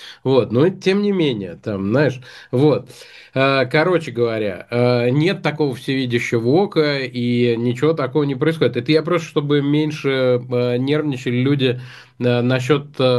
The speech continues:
э, ранее поставленных лайков, там, ещё чего-нибудь. На самом деле, это, конечно, это не значит, что над вами навис, э, дамоклов меч, сейчас придут и всё такое.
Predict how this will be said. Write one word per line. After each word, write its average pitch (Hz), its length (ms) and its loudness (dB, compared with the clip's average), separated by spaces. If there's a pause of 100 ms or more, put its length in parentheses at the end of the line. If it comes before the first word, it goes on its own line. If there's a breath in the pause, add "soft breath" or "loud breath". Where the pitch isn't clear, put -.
(140)
э, 120 260 -2
ранее 147 400 2
поставленных 127 680 -2
лайков, 123 440 -2
там, 104 240 -4
ещё 151 280 2
чего-нибудь. 123 540 -2 (280 loud breath)
На 123 120 2
самом 160 340 4
деле, 143 300 0
это, 127 180 -2
конечно, 127 480 -2
это 123 180 0
не 143 100 2
значит, 151 360 0
что 123 580 0 (320 loud breath)
над 123 260 0
вами 131 420 2
навис, 123 600 -4
э, 113 180 0
дамоклов 123 580 0
меч, 160 340 2
сейчас 120 320 -2
придут 127 440 0
и 120 40 2
всё 123 200 -4
такое. 123 400 -2